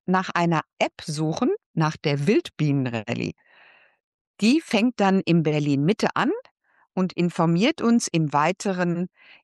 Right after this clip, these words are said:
Schnitzeljagen über Bienen und über alles, warum sie so wichtig sind für unser Stadtgrün. Kommen wir zu den Kleingartenkolonien. Auch die nehmen sich des Themas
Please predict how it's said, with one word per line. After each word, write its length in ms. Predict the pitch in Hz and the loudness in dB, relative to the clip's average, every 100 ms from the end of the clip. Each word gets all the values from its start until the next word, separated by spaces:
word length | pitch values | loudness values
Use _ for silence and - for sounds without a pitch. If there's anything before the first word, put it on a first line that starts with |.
| _ _ _ _ - | _ _ _ _ -8
Schnitzeljagen 1300 | - 202 233 - 233 196 165 170 196 180 190 185 196 - - | 0 2 2 2 2 2 2 2 2 0 0 0 -2 -6 -4
über 260 | 160 151 | 0 0
Bienen 460 | 135 185 220 277 320 - _ _ _ _ | 0 2 4 4 0 -4 _ _ _ _
und 320 | 170 160 151 - _ _ - | -4 -4 -6 -14 _ _ -4
über 280 | 147 147 - | 0 0 0
alles, 460 | 156 202 240 - - | 2 2 0 -4 -8
warum 520 | 143 147 151 170 196 | -4 -2 0 2 2
sie 200 | 202 214 | 2 0
so 240 | 180 147 143 | 0 0 -2
wichtig 500 | 202 - 208 196 - | -2 -4 -4 -2 0
sind 320 | 175 175 - | 2 2 0
für 240 | - 202 | -2 0
unser 280 | 160 160 190 | 0 0 0
Stadtgrün. 640 | - 127 - - 90 87 - _ _ _ _ _ _ _ _ _ _ _ _ _ _ | 0 -4 -4 -8 -8 -8 -14 _ _ _ _ _ _ _ _ _ _ _ _ _ _
Kommen 240 | - 175 185 | -2 0 2
wir 120 | 208 | 0
zu 140 | - | 0
den 180 | 220 220 - | 0 0 -2
Kleingartenkolonien. 1400 | - 220 240 170 156 151 - 147 139 127 120 98 69 160 - _ _ _ _ _ _ | 0 2 2 2 0 -2 -6 -4 -2 -2 -2 -4 -10 -12 -16 _ _ _ _ _ _
Auch 160 | 170 165 | -2 -2
die 220 | - 311 | 0 4
nehmen 420 | 262 175 175 170 | 4 4 2 2
sich 320 | 156 160 - - | 0 -2 -4 -6
des 200 | 156 - | -4 -4
Themas 480 | - 151 143 143 - | -2 -2 0 0 -2